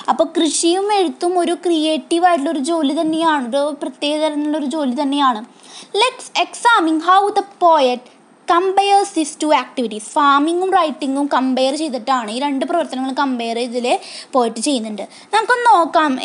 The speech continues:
ഏത് ഏതായിട്ടാണ് compare ചെയ്തിരിക്കുന്നത്. Study the following table and fill in the missing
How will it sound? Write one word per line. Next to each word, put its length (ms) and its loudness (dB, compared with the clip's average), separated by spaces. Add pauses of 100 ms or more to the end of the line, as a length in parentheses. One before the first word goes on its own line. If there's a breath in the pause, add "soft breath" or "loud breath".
(120)
ഏത് 240 2 (100)
ഏതായിട്ടാണ് 560 2
compare 420 2
ചെയ്തിരിക്കുന്നത്. 500 -2 (140)
Study 360 2
the 120 2
following 420 4
table 320 2 (100)
and 180 -2
fill 160 -2
in 80 0
the 120 -2
missing 280 -2